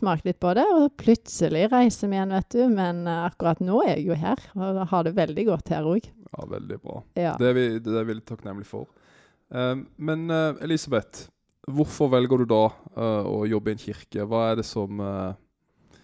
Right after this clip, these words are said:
Speaker 2: som gjorde at du ville søke jobb her, og har jobbet, du jobber
Speaker 1: Ja.
Speaker 2: her nå i et par år?
Speaker 1: Ja, det er
Speaker 2: Ja.
Speaker 1: tre og et halvt år.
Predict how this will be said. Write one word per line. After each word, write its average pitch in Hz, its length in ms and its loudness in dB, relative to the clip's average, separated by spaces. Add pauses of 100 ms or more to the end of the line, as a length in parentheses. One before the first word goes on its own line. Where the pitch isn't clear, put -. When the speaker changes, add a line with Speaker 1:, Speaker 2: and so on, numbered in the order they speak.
(220)
Speaker 2:
som - 160 -12
gjorde 98 180 0
at 113 80 -2
du 117 80 -6
ville 107 140 -2
søke 104 320 -6
jobb 104 200 -2
her, 107 260 0
og 92 260 -4 (160)
har 110 80 -2
jobbet, 107 320 0
du - 80 -4
jobber 196 240 4
Speaker 1:
Ja. 143 60 6
Speaker 2:
her 139 80 2
nå 131 160 -2
i 123 100 2
et 120 100 -4
par 120 140 -2
år? 170 160 0 (220)
Speaker 1:
Ja, 214 340 4
det 233 140 6 (100)
er - 40 0
Speaker 2:
Ja. 202 60 0
Speaker 1:
tre 180 200 6
og - 20 6
et - 100 2
halvt 165 300 -2
år. 185 160 6